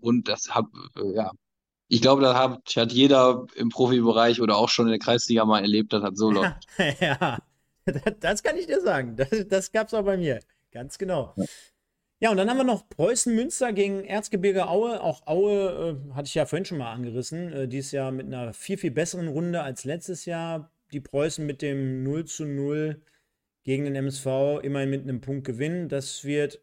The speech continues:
Speaker 2: auch eine interessante Nummer, glaub ich, generell. Sodass wir sagen können, nach dem heutigen halben Spieltag, dem neunten, lass uns doch mal gesamtheitlich auf die Tabelle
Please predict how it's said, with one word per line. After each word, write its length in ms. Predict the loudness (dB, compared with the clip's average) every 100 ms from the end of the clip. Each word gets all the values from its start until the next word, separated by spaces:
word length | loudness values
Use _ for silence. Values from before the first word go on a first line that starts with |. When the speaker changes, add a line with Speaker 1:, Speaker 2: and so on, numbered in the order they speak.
| _
Speaker 2:
auch 340 | -2 -2 -4
eine 220 | -14 -12
interessante 680 | -10 -8 -8 -4 -4 -4 -4
Nummer, 360 | -4 -2 -2 -2
glaub 280 | -2 -2
ich, 280 | -4 -8 -6
generell. 640 | -4 -2 0 0 0 -4 -12 _ _ _ _ _ _ _ _ -18 -18 _
Sodass 380 | -4 -2 -2 0
wir 140 | 0
sagen 420 | 0 0 0 -2 -4
können, 480 | -2 0 0 -4 -12 _
nach 340 | -12 -6 -6 -6
dem 400 | -4 -4 -4 -12 -10
heutigen 800 | -2 0 0 -6 -4 -4 -6 -6
halben 440 | -2 0 0 -4 -6
Spieltag, 800 | -12 -12 -8 -8 -6 -4 -6 -6
dem 180 | -6 -2
neunten, 800 | -2 -2 -4 -6 -6 -8 -10 -14 _ _
lass 260 | -10 -8
uns 180 | -8 -8
doch 180 | -6 -6
mal 380 | -6 -6 -8 -10 -12
gesamtheitlich 800 | -10 -8 -10 -10 -12 -12 -14 -12
auf 200 | -12 -10
die 120 | -12
Tabelle 600 | -10 -8 -6 -6 -6